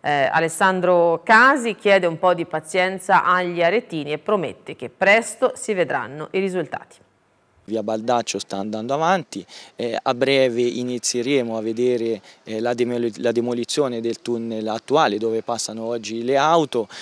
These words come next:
Speaker 2: e quindi inizieremo ad avviarci verso, eh, la fine di questi lavori, eh, per un intervento importante. Via Fiorentina anche,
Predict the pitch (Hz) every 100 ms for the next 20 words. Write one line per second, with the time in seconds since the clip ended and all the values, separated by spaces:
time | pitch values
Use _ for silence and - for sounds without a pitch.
0 | - - - 127 139 139 135 117 123 120
1 | - - 127 123 - 127 131 123 123 123
2 | 131 123 120 - 113 117 113 - 120 117
3 | 110 - - 113 135 - 135 131 123 123
4 | 117 - 123 120 127 123 120 113 - -
5 | - 98 131 127 131 131 127 127 113 117
6 | 120 113 117 - 104 90 92 98 95 95
7 | 117 143 135 127 127 123 120 131 120 113
8 | 110 - 123 110